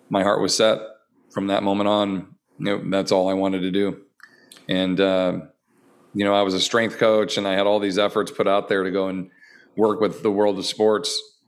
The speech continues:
but all my clients were older clients who were already kinda banged up. Like, I had already been leading that way. Just mentally, I wasn't, I wasn't set there yet to say, like, "I'm ready to make the switch and just be, this is what I'm gonna do."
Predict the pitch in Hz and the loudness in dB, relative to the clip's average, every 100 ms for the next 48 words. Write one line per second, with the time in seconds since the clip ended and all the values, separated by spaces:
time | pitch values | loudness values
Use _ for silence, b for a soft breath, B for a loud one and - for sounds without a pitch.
0 | _ - 110 113 113 101 - 113 113 101 | _ -2 0 2 0 -2 0 0 0 -2
1 | 95 101 101 98 95 - - 104 104 101 | 0 0 0 0 -4 -8 -4 0 0 0
2 | 101 101 101 98 92 101 95 98 98 98 | 2 2 2 2 0 -2 0 -2 0 0
3 | 101 95 95 104 104 110 110 98 101 95 | 2 0 0 2 2 2 2 -2 -4 -4
4 | 90 b b b - 131 120 107 101 98 | -10 b b b 0 2 2 2 2 2
5 | 98 98 107 113 110 101 95 92 95 95 | 0 0 0 0 0 0 2 2 2 0
6 | 92 98 - _ _ _ _ - 107 98 | -4 -8 -10 _ _ _ _ 0 2 2
7 | 95 - 104 90 98 92 90 90 92 87 | -2 0 0 2 0 2 2 0 -4 -2
8 | 92 87 90 98 104 98 92 92 92 90 | 0 2 0 -2 -2 -2 -2 -4 -6 -6
9 | 87 - 95 90 92 87 85 92 90 85 | -4 0 0 0 -4 -6 -2 0 0 -2
10 | b b - 98 98 92 92 90 92 85 | b b -2 0 0 0 0 0 -2 -2
11 | 80 92 95 | -2 -2 -4